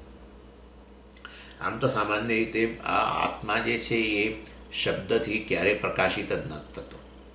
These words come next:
બરાબર? શબ્દથી જે જે પ્રકાશિત થાય છે એ બધી જ વસ્તુઓ આ અનાત્મા જ છે. જોઈ લો,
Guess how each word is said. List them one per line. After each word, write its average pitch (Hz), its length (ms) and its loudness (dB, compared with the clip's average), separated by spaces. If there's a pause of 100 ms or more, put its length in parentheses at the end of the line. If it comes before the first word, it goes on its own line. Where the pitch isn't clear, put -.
(140)
બરાબર? - 280 -2 (440)
શબ્દથી 131 500 2
જે 113 140 4
જે 120 100 2
પ્રકાશિત 113 640 2
થાય 123 240 6
છે - 120 -2
એ 101 180 0
બધી 101 380 4
જ 110 120 0
વસ્તુઓ 117 420 0
આ 98 380 6
અનાત્મા 113 500 4
જ - 100 -8
છે. - 120 -6
જોઈ 101 260 4
લો, 67 120 -4